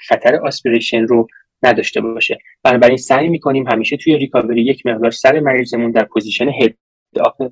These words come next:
پونزده تا سی درجه باشه، اما چیزی نیست که نگران کننده باشه. بنابراین حالت تهوع و استفراغ در ریکاوری یا حتی بعد از عمل توی بخش تا، م، بیست و چهار تا چهل و هشت ساعت حالت تهوعی که بیمار داره،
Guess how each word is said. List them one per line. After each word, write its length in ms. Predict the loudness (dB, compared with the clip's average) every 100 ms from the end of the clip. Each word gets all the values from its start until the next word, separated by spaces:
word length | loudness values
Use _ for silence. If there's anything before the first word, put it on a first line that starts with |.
| -4
پونزده 320 | -4 0 0
تا 60 | 0
سی 200 | -6 -6
درجه 340 | -4 -4 -6
باشه، 240 | -8 -8 -14 _ -20 -20 0
اما 180 | 2 2
چیزی 260 | -2 -2
نیست 240 | -2 -2 -4
که 60 |
نگران 420 | -2 2 2 0
کننده 380 | -2 -4 -4 -6
باشه. 240 | -8 -8 0
بنابراین 360 | 0 2 0 2
حالت 320 | 0 0 -2
تهوع 400 | 0 -2 0 0
و 60 | 0
استفراغ 500 | -2 -10 -4 -2 -2
در 80 | -2
ریکاوری 640 | -4 0 -2 0 -6 -10 -12 -20 _ _
یا 100 | 0
حتی 420 | 2 -2 2 2 2 -4 _ 0
بعد 380 | 2 4 2 0
از 180 | -2 -4
عمل 340 | -4 -2 -2
توی 240 | -4 -6
بخش 460 | 0 0 0 -6 -8
تا، 180 | -10 -10 -10
م، 160 | -8 -8 -12 _
بیست 180 | -2 -2
و 40 |
چهار 240 | 2 2
تا 120 | 2 -2
چهل 220 | 0 0
و 40 |
هشت 140 | 2 -2
ساعت 320 | 2 0 0 -6
حالت 280 | -6 -8
تهوعی 540 | -4 0 0 0 -4 -4
که 240 | -4 -4 -6 _ -20 _
بیمار 320 | 2 4 4
داره، 360 | 2 2 2